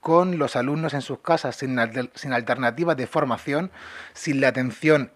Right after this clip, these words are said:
educativa que merecen y a la que tienen derecho. Por eso, el pasado seis de noviembre, el pesoe presentó una moción en la Asamblea exigiendo la vuelta inmediata a la presencialidad, moción que fue aprobada enviando un mensaje claro a la consejera de Educación,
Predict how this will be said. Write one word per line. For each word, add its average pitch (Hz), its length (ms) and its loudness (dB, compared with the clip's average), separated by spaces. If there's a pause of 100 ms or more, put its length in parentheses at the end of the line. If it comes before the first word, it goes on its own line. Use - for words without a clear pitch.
(100)
educativa 120 560 0
que 156 80 0
merecen 120 520 -4 (320)
y 135 60 -6
a 123 60 2
la 110 80 2
que 107 100 -2
tienen 104 240 -4
derecho. - 380 -14 (840)
Por 139 120 2
eso, 156 180 8
el 156 80 8
pasado 151 360 6
seis 156 120 2
de 147 100 4
noviembre, 151 460 6
el 127 140 2
pesoe 165 480 2 (180)
presentó 143 380 0
una 160 100 8
moción 156 340 4
en 143 120 2
la 135 80 4
Asamblea 156 560 4 (340)
exigiendo 185 560 2
la 170 80 10
vuelta 170 280 4
inmediata 151 460 6
a 147 40 10
la 117 100 6
presencialidad, 123 720 -2 (500)
moción 165 360 6
que 160 120 0
fue 151 220 6
aprobada 143 600 6 (340)
enviando 143 480 4
un 147 80 2
mensaje 151 380 0
claro 147 200 4
a 147 40 8
la 127 100 4
consejera 135 500 0
de 131 60 4
Educación, 110 560 -6